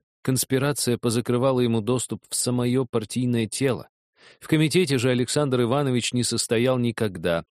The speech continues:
хоть он и хвастался Облеухову штаб-квартирою. Если мог он помочь, то единственно мог помочь он Липанченкой.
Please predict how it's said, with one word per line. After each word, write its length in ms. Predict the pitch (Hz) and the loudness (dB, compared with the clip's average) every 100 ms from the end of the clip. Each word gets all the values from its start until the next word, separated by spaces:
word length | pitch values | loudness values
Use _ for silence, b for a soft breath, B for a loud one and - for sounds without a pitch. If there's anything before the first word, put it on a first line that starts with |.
| _ | _
хоть 240 | - 110 120 | -2 0 2
он 160 | 127 | -2
и 140 | 120 107 | -2 -6
хвастался 720 | - 110 110 - 92 - 87 | -2 0 0 -2 -4 0 -2
Облеухову 600 | 80 92 117 104 95 - _ | 0 -2 0 -2 -2 -4 _
штаб-квартирою. 1000 | - 127 - 110 110 - 110 80 60 - _ _ b b | -4 -4 -4 -4 -4 -2 -2 -2 -8 -18 _ _ b b
Если 320 | 78 90 - 104 | -2 0 2 0
мог 280 | 110 113 | 0 0
он 140 | 107 101 | -2 0
помочь, 480 | 92 92 107 - - | -2 0 -2 -4 0
то 80 | |
единственно 720 | 87 87 98 110 - 92 92 | 0 2 -2 -2 -4 -2 -2
мог 260 | 90 98 - | 0 -2 -2
помочь 400 | 92 85 95 - | -4 -2 -4 -2
он 160 | 90 87 b b | -4 -6 b b
Липанченкой. 960 | 80 92 92 87 - 110 98 - - | -2 0 -2 -2 -2 -2 -2 -10 -18